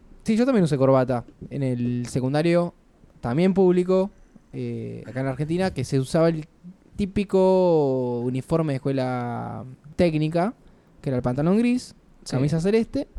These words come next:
Speaker 1: corbata azul.
Speaker 2: Claro, yo tenía el mismo uniforme, era en la
Speaker 1: Claro.
Speaker 2: escuela de monjas,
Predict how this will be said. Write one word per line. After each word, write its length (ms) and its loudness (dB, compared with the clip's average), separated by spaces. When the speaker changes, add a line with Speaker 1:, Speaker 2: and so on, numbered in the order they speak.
Speaker 1:
corbata 360 0
azul. 280 -10
Speaker 2:
Claro, 220 0
yo 140 -2
tenía 160 2
el 60 2
mismo 180 0
uniforme, 440 -4
era 80 -12
en 80 -4
la 80 -2
Speaker 1:
Claro. 80 -4
Speaker 2:
escuela 180 -2
de 60 0
monjas, 520 -6